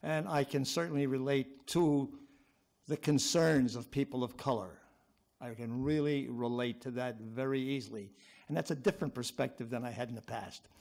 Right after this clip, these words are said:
Anyway, that said, uh, I, the only reason I came up is I hear you talking about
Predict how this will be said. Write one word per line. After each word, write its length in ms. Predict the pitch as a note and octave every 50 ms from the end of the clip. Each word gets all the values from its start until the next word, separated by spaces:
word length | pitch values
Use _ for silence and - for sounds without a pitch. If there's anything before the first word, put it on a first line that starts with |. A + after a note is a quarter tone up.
| - - - -
Anyway, 300 | - E3+ D3 C3 C3+ C3
that 200 | B2+ D3+ E3 D#3+
said, 300 | - - - C#3 B2 A2 - - - - - - -
uh, 220 | - D#3+ D#3+ - G#3+
I, 140 | G#3 F#3
the 160 | G3+ E3 F3 G3+
only 160 | A3+ A#3+ A#3
reason 180 | A#3 G3 F3
I 80 | G3+ F3
came 220 | - - F#3 F3+
up 300 | F3 F3 E3+ - - - - - -
is 140 | - D#3 C3+
I 100 | D#3 D3
hear 160 | C3+ E3 A#3+
you 140 | B3+ A#3+ G#3
talking 360 | - - G3 G3+ G3+ G3+ F3+
about 340 | C#3+ B2+ C3+ C3 B2+ - -